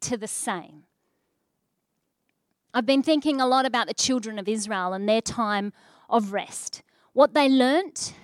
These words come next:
and what their consequences were for not listening to God in this season. To a degree, in this gifted time of rest that we've been given, I know for many of you, it hasn't necessarily been a positive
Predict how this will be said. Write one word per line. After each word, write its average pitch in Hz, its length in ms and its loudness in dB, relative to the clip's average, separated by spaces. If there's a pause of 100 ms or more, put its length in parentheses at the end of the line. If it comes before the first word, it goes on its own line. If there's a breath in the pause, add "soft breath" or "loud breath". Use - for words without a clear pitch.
(120 loud breath)
and 247 140 0
what 269 140 2
their 269 80 0
consequences 269 880 -6
were 220 360 -2
for - 220 -8
not 220 260 -4
listening 190 460 -8
to - 140 -16
God 180 280 -2
in 180 120 -12
this 180 100 -16
season. - 500 -12 (1080)
To 294 200 0
a 285 60 2
degree, 269 580 -2
in 262 120 2
this 262 180 0
gifted 269 420 0
time 254 280 -2
of 208 120 -6
rest 233 280 -2
that 240 120 -4
we've 214 200 2
been 226 140 -4
given, 226 260 0
I 220 100 0
know 240 180 2
for 247 160 -4
many 240 440 0
of 190 160 -6
you, 202 260 -2 (340 soft breath)
it 240 140 0
hasn't 262 500 0
necessarily 226 800 0
been 214 400 -4
a 190 60 -8
positive 208 540 -4